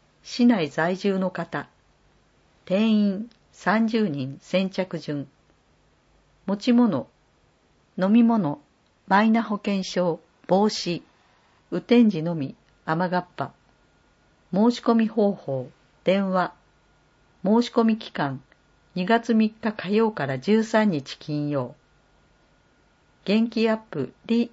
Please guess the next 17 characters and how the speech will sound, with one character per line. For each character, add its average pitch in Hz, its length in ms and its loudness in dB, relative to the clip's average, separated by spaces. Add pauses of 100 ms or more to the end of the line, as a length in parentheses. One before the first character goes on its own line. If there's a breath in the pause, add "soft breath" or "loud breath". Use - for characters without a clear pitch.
茨 202 360 -2
城 147 180 -14
ポ 175 180 -2
イ 214 80 4
ン 220 60 0
ト 220 140 0
対 214 220 -2
象 208 240 0
事 208 140 -4
業 147 220 -2
で 131 160 -10
す。 - 200 -20 (1300)
問 233 220 4
い 240 60 6
合 226 60 4
わ 220 120 0
せ、 196 320 -6